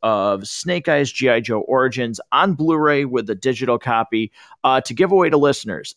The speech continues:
I will be announcing those winners, contacting you through email so I can send out your copies. So thank you to everybody that has listened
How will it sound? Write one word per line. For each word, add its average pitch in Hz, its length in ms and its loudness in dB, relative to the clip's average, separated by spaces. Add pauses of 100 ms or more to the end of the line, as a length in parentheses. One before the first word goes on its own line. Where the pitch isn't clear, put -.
I 120 100 2
will 135 460 2
be 127 520 0
announcing 135 600 -2
those 135 240 2
winners, 127 400 0
contacting 123 640 -2
you 117 140 -2
through 113 320 -2
email 123 420 2
so 113 180 0
I 101 100 2
can 101 140 -8
send 117 380 0
out 104 200 2
your 90 120 -8
copies. 127 540 0
So 104 280 2 (340)
thank 131 200 0
you 127 60 2
to - 100 2
everybody 156 500 4
that 120 200 2
has 107 240 -4
listened 139 580 0